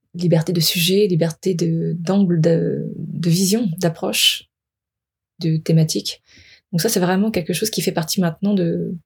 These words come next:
de mon écosystème, on va dire. Je dis musicienne chanteuse parce que la musique, euh, c'est un...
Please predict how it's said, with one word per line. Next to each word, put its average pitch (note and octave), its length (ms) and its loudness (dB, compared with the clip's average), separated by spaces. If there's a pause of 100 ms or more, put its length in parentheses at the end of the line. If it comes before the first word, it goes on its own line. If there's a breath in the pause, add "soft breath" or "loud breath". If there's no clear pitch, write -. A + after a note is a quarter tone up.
(640 soft breath)
de F3+ 120 4
mon F#3+ 300 6
écosystème, G#3+ 640 0
on F3 40 -4
va F3+ 120 -6
dire. D#3+ 320 -10 (1700)
Je F3+ 100 2
dis G#3+ 140 4
musicienne G#3+ 460 4
chanteuse A3+ 840 0
parce F#3 160 -2
que - 100 0
la D#3+ 100 4
musique, F3+ 440 0
euh, D#3+ 440 2
c'est - 280 -6
un... D#3 500 -6